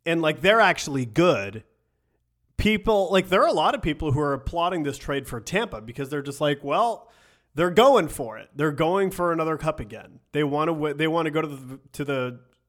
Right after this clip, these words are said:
final for the fourth year in a row, and they wanna win it for the third time in the last four years." And I gotta say, Tanner Jeannot does play a kind of game that fits well with Tampa.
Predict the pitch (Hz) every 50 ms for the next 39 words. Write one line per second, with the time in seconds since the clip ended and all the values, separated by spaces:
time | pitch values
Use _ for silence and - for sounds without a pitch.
0 | _ _ _ - - _ _ - - 156 143 147 151 160 165 175 170 - 160 127
1 | 117 - - 143 131 135 131 151 151 156 170 180 170 151 123 113 110 113 123 143
2 | 135 - 127 127 127 131 135 135 139 139 135 143 175 165 135 123 - - - 135
3 | 123 117 117 - 185 185 175 151 123 131 120 113 110 117 117 117 117 117 117 -
4 | - - 127 117 120 135 147 131 - - - - - _ _ _ _ _ _ _
5 | _ _ _ _ _ _ _ - 147 143 139 135 131 131 131 127 123 123 - -
6 | _ _ _ _ _ _ _ _ _ _ _ _ _ _ _ _ _ _ _ _
7 | _ _ _ - 165 175 190 208 214 220 214 - 294 262 214 202 196 202 202 208
8 | 214 214 190 165 185 190 185 190 196 170 147 139 123 156 160 175 165 - - -
9 | - 165 156 151 156 147 139 - - 147 147 143 135 135 123 113 110 110 139 143
10 | 147 139 131 123 123 127 123 - - - - 147 131 127 - 117 113 127 135 135
11 | 131 120 113 113 104 - - 135 123 117 113 - 101 - -